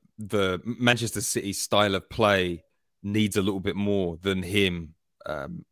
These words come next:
at certain times. He looked, uh, he looked lost out there. He was totally pocketed. Um, and, uh, Manchester City just don't seem as scary as they used to. I mean, like, fair play to Man United. I mean, uh, El-, E-, uh,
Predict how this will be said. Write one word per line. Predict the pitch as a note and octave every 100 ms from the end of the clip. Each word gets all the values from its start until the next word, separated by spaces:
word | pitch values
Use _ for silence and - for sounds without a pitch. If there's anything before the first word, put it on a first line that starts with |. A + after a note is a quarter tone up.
| _ -
at | G2
certain | - A2 G2 F2+
times. | G2 F2+ E2+ E2+ - -
He | G#2
looked, | G#2 - -
uh, | F2+
he | F2+ G#2+
looked | A#2 G2
lost | A2 A2+ G2
out | E2
there. | D#2+
He | E2+
was | F#2
totally | - A2 E2
pocketed. | - A2 - - F2+ D#2 - _ _ _ _ _ -
Um, | G2+ G2 G2 -
and, | A2 G#2 G2 G2 -
uh, | A2 A#2+
Manchester | B2 C3 C#3+ - B2
City | - D3 B2+ F#2
just | A2 -
don't | A#2 A2+ F#2
seem | - A2+ G#2
as | F#2+
scary | - - A2 G#2+ G#2
as | F#2+ F#2
they | F#2
used | F#2 A#2+ A#2+ G2
to. | D#2+
I | F2
mean, | F2+ F2+ E2+ -
like, | F#2+ - -
fair | D3 D#3
play | C#3+ B2
to | A2+
Man | B2 A2
United. | A2 G#2 - -
I |
mean, | F#2+ F2+ F2+ -
uh, | E2 E2+ D#2
El-, | G#2+ A2+ -
E-, | A#2 - -
uh, | G2+